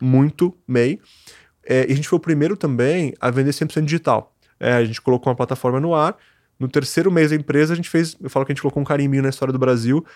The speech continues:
Primeira empresa a vender um plano empresarial cem por cento digital, da pessoa entrar no site, subir o contrato social, passar o cartão e comprar sem falar com ninguém.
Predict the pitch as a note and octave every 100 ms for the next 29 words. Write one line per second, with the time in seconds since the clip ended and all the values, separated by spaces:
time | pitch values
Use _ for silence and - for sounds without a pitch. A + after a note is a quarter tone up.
0 | - _ - C3+ C#3 D3+ C#3+ C#3 C#3 C#3
1 | C#3 C#3 C3+ C3+ C3 C3 B2 C#3+ D3 C#3
2 | C#3 C3+ C3+ C3 C#3+ C3 C#3+ E3+ - C#3+
3 | E3 - D3 C#3+ E3+ _ D3+ D3 D3 -
4 | C#3 D3 D3+ D3 D#3+ D#3 D3 D#3+ E3 D#3
5 | D3+ D#3 D#3 E3 A#2+